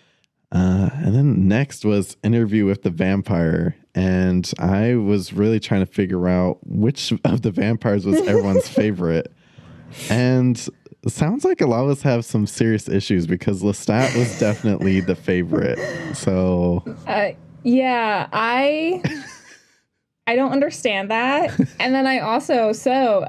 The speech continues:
Speaker 2: I was inspired by watching the movie. I went and watched the T V series
Speaker 1: Oh, you
Speaker 2: that came out
Speaker 1: did.
Speaker 2: last year. I finished it. I went back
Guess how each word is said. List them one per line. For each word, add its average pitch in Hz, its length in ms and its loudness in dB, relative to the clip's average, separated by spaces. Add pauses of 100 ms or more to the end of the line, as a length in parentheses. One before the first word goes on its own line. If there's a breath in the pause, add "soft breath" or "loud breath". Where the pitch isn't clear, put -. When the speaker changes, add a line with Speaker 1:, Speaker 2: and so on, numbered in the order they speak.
Speaker 2:
I 208 100 -2
was 220 120 -2
inspired 214 580 -2
by 180 200 0
watching 185 360 0
the 170 80 0
movie. 208 500 2
I 185 120 0
went 185 340 -4 (160)
and 196 220 0
watched 160 520 -4
the 170 280 2
T 277 180 0
V 339 120 2
series 160 320 0
Speaker 1:
Oh, 190 80 2
you 349 140 4
Speaker 2:
that - 100 0
came 480 220 4
out 453 100 2
Speaker 1:
did. - 80 2
Speaker 2:
last 269 400 0
year. 147 280 0
I 202 100 -4
finished 403 460 -4
it. 156 180 0
I 196 60 0
went 262 200 0
back 233 440 -6